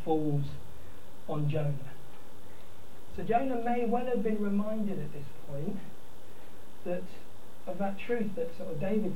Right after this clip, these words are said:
speaks about in the Psalms, "Where can I go from your presence?" <laughs>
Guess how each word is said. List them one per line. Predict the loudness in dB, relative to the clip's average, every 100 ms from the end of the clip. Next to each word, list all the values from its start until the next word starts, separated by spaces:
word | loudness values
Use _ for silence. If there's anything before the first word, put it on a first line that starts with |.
| 0
speaks | -2 -2
about | -2 -2 -2
in | -2
the | 0
Psalms, | 0 0 0 0 0 0 0 -2 -2 -2 -2 0
"Where | 0 0 0
can | 2 2
I | 2 0
go | 0 -2 -2
from | -2 -2
your | -2
presence?" | 0 0 0 0 0 -2 -2
<laughs> | -2 0